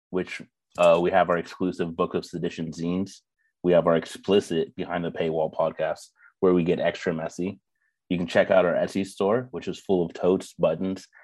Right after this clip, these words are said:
and various N T P publications, including our Black Abbey residency, um, about our Black Abbey residency.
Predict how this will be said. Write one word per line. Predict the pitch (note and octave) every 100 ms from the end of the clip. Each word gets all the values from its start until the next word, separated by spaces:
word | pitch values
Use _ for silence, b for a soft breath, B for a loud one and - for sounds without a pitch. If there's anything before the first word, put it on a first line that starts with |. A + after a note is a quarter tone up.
| b -
and | F2+ E2+
various | F#2 F2+ F2+ - - -
N | G2
T | -
P | F#2+ G2
publications, | F#2+ F#2 F2+ G2 F2+ G#2 A2 - _ _ _
including | F#2+ F2+ F#2+ F#2 F#2
our | E2+ E2
Black | - F#2+ F2
Abbey | F#2 F2 F2+
residency, | E2+ E2 F2 F2+ - G#2+ A2 _ b b b -
um, | F2 E2+ E2 D#2+ D#2 D2+ _ -
about | F2+ F#2 F2
our | F2
Black | F2+ E2+
Abbey | E2 E2+ E2+
residency. | E2+ E2 F#2+ F#2 G#2